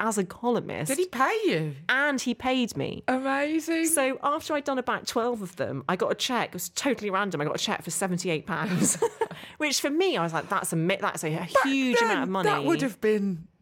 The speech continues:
Speaker 1: It was amazing.
Speaker 2: manna from heaven.
Speaker 1: I felt that's one of the letters I kept, actually, was
Speaker 2: <laughs>
Speaker 1: not only the letter from Pat McCart saying, "I think this, let's meet," but also the letter saying, "You've been paid seventy-eight pounds." And I went and bought a pair of D M boots.
Speaker 2: Oh, nice.
Speaker 1: And I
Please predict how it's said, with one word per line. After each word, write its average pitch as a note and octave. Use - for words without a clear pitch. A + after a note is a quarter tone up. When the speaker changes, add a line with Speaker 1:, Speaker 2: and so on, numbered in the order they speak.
Speaker 1:
It G#3+
was G#3
amazing. F3+
Speaker 2:
manna C4+
from A3+
heaven. A3
Speaker 1:
I A#3
felt -
that's B3
one A#3+
of G#3+
the G#3+
letters G3+
I F3
kept, -
actually, D3+
was D#3
Speaker 2:
<laughs> G3+
Speaker 1:
not G#3+
only G#3
the F#3
letter F#3+
from F3+
Pat F#3+
McCart E3
saying, C#3+
"I D#3+
think D#3
this, D3+
let's E3
meet," C#3
but F3+
also G3+
the E3+
letter E3+
saying, D3+
"You've E3+
been D3+
paid D3
seventy-eight C#3+
pounds." D#3+
And F#3
I F#3
went F#3+
and F#3+
bought F#3
a D#3+
pair E3+
of D#3+
D E3+
M D#3
boots. D3+
Speaker 2:
Oh, G#3
nice. F3+
Speaker 1:
And G3
I G3